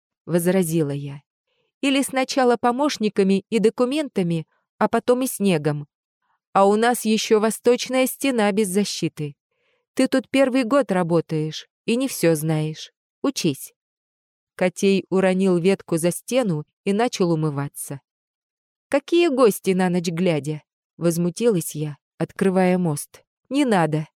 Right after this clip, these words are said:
Шагнула в красный туман и, едва вынырнув,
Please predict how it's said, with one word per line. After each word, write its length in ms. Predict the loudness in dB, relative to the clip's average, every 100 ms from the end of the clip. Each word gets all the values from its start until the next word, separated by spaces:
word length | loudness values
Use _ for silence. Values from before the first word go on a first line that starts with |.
| _ _ _ _
Шагнула 640 | -14 -4 -2 0 2 2 0
в 80 |
красный 460 | 0 0 0 0 -4
туман 480 | -2 -2 -2 -4 -8 _ _ _ _ _
и, 60 | 0
едва 420 | 4 4 4 2
вынырнув, 720 | 2 0 0 -2 -4 -6 -10